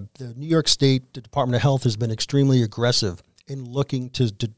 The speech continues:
to see what is found in drinking water across New York State. And, uh, the last several years, they have set, uh, maximum contaminant levels, uh, which is the, um,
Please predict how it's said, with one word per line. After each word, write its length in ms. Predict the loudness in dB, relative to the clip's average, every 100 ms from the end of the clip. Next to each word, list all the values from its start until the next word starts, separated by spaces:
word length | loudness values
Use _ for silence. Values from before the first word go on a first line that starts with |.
| -6
to 100 | 0
see 220 | 2 2
what 380 | 0 -4 -6 -6 -8
is 420 | -14 -14 -10 -10
found 460 | -2 0 2 0
in 140 | -2 -2
drinking 400 | -2 -2 -4 -6
water 280 | -4 -2 -2
across 580 | -4 -2 0 0 -2
New 80 | -6
York 220 | -8 -4
State. 300 | -4 -4 -6 -10 _ -20 _ _
And, 460 | -2 0 0 -2 -6 -8
uh, 320 | -6 -2 -4 -6 -12 _ _
the 100 | -16
last 280 | -2 2 4
several 260 | 4 4
years, 340 | 4 4 4 2
they 120 | 2
have 180 | 2 0
set, 420 | 0 2 2 -2 -8 _ _ -10
uh, 80 |
maximum 400 | -2 0 2 2
contaminant 540 | 0 0 2 2 2 0
levels, 560 | -2 -2 -2 -4 -6 -12 _ _ -6
uh, 220 | 0 0
which 320 | 0 -4 -2
is 320 | 0 0 -2
the, 440 | -2 -12 -12 -10 -6
um, 140 | -6